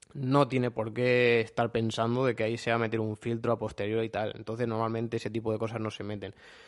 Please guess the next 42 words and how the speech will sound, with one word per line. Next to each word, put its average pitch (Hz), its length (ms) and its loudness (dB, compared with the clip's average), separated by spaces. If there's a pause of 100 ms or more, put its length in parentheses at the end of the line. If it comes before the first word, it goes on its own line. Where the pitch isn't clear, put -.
(300)
Y 131 220 2
también 123 260 2
explicaros, 123 560 0 (160)
eh, 107 640 -2
la 113 160 0
importancia 113 880 0
de 113 240 0
la 107 120 -2
potencia 113 680 -2
de 110 160 -2
cada 113 500 0
cosa 117 400 2
que 117 100 0
tiene, 110 360 0
o 107 80 -2
sea, 104 80 -2
de 101 180 -4
cada 113 560 2 (240)
trocito, 117 540 -6
de 107 80 -4
cada 113 220 0
componente 117 680 0
que 101 120 -2
tiene 110 420 -2
el 107 400 -6
chipset, 123 500 -2
o - 40 -20
sea, 101 360 -2
que, 104 340 -4
eh, 104 40 -8
no 110 120 -4
es 110 100 -8
el 107 80 -6
procesador 104 400 -6
solo, 107 200 -4
sino 101 240 -6
que 98 100 -8
después 104 200 -10
tiene 107 160 -4
más 107 160 -8
cosas 104 260 -8
dentro, 117 360 -4